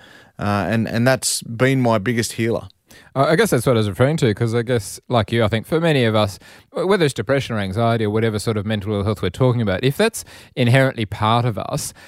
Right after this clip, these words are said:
Speaker 2: then if we're fighting that thing, we're fighting ourselves. I can't help but wonder if that's necessarily, um, you know, self-defeating or unhelpful in some ways. But if we can find other language, other ways of thinking about it, so rather than fighting ourselves, we're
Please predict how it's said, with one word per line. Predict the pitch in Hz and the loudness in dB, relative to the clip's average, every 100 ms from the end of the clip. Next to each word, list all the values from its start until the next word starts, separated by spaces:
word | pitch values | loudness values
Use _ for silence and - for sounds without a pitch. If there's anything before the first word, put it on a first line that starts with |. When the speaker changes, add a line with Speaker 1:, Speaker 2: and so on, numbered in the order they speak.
| - _ | -20 _
Speaker 2:
then | - 143 147 | -2 0 2
if | 143 | 2
we're | 202 | 0
fighting | 208 151 160 156 131 | 2 2 4 2 0
that | 117 | -2
thing, | 135 127 | -2 -2
we're | 120 | 0
fighting | - 143 113 98 | 2 2 0 -4
ourselves. | - 214 123 - - - | -2 -2 -2 -6 -10 -2
I | 123 | 0
can't | 151 135 | 4 4
help | 127 | 2
but | 120 | 2
wonder | 120 120 | 2 2
if | 107 | 2
that's | 113 - | 0 0
necessarily, | 117 107 107 117 113 110 107 104 | -4 -2 0 0 0 0 0 0
um, | 104 101 117 - | 0 -2 -6 -6
you | 101 | -4
know, | 117 | -2
self-defeating | 135 117 104 123 123 107 95 | 0 0 0 0 2 0 -2
or | 92 104 | -2 -2
unhelpful | 104 98 123 - | 0 0 0 0
in | 117 | 0
some | 104 98 | 0 -2
ways. | 90 98 | -4 -2
But | - 123 | 0 2
if | 123 | 2
we | 127 | 2
can | 131 120 113 - - - | 2 0 -2 -12 -20 -4
find | 175 165 135 | 2 4 4
other | 127 117 | 4 2
language, | 110 113 113 101 | 2 0 0 0
other | 113 113 | 2 2
ways | 107 104 | 2 0
of | 104 - | -4 -6
thinking | 131 131 113 | -4 -2 -2
about | 98 92 | -2 -2
it, | 113 | -2
so | 110 | 0
rather | 117 113 | 2 2
than | 98 92 | 0 -4
fighting | - 107 101 92 | 0 0 0 -2
ourselves, | 90 110 104 95 | 0 2 2 0
we're | 104 98 | 0 0